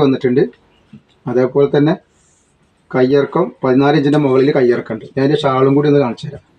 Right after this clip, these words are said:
ഇത് പ്രിന്റ് അങ്ങനെ പോകുന്ന പ്രിന്റ് ഒന്നുമല്ല, പ്രിന്റിങ് ആണ് ട്ടോ. പ്രിന്റ് അല്ല എന്ന് പറഞ്ഞിട്ട് ആരും എടുക്കരുത്, ഇത്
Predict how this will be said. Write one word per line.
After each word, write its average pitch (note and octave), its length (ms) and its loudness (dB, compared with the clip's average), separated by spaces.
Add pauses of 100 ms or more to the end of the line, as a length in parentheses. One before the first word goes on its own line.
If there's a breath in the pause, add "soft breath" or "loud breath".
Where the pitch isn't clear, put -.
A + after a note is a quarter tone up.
(300 soft breath)
ഇത് F3 160 -2
പ്രിന്റ് E3 240 0
അങ്ങനെ F3+ 200 0
പോകുന്ന E3 300 2
പ്രിന്റ് E3 220 2
ഒന്നുമല്ല, D3 220 2 (100)
പ്രിന്റിങ് E3+ 440 2
ആണ് D3+ 140 0
ട്ടോ. C#3+ 60 0 (160)
പ്രിന്റ് D#3 300 0
അല്ല F3 140 2 (100)
എന്ന് G#3+ 100 -2
പറഞ്ഞിട്ട് G3 200 0
ആരും D#3+ 120 -2
എടുക്കരുത്, A#2 380 -2
ഇത് C#3 80 0